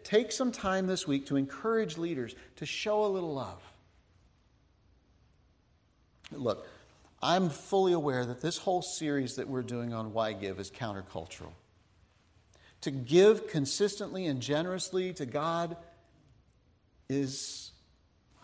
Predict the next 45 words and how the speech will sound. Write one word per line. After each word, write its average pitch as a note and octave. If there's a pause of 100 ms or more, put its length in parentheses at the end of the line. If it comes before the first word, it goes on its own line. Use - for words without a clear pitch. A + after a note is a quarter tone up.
(140)
it's -
an C3+
upside D3
down, B2+
inside A#2+
out G#2+
way G2+
to F#2
live. E2+ (2500)
When D3
you D#3
look F3
at -
your F3
budget, C#3
when B2
you A#2+
look C#3
at D3
your D#3
bills, C#3
when G#2+
you C#3
look C3+
at A#2+ (800)
the A2
debt C#3
and G#2
habits D3+
that C3+
we C3
have C3+
in B2+
our A#2+
lives, C3 (420)
and C#3+
you C#3+
hear F3
the E3
messages D#3+
from D#3
our B2+
culture E3
about C#3
consuming F#3